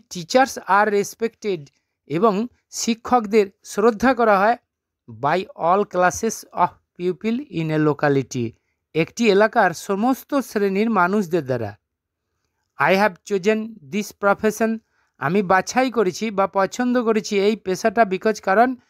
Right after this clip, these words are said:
"I want to teach," আমি শিক্ষা দিতে চাই, "the illiterate pupil in our locality," আমাদের এলাকার নিরক্ষর জনগণদের। Besides, তাছাড়াও, "in future," ভবিষ্যতে,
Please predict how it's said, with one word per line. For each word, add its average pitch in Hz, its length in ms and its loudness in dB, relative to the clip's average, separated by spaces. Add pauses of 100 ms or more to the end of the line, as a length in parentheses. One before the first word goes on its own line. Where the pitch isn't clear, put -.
(400)
"I 175 180 2
want 226 240 2
to 220 160 -12
teach," 233 440 -6 (380)
আমি 190 240 0
শিক্ষা - 420 -2
দিতে 220 260 0
চাই, 220 280 2 (460)
"the 113 300 -6
illiterate 208 560 0
pupil 214 440 -4 (100)
in 180 180 -2
our 175 220 4 (120)
locality," 139 600 -4 (360)
আমাদের 190 400 0 (180)
এলাকার 170 560 0 (240)
নিরক্ষর 160 640 0
জনগণদের। 151 720 -2 (1120)
Besides, 160 560 0
তাছাড়াও, 180 600 0 (560)
"in 180 180 -4
future," 196 500 0
ভবিষ্যতে, 196 680 -2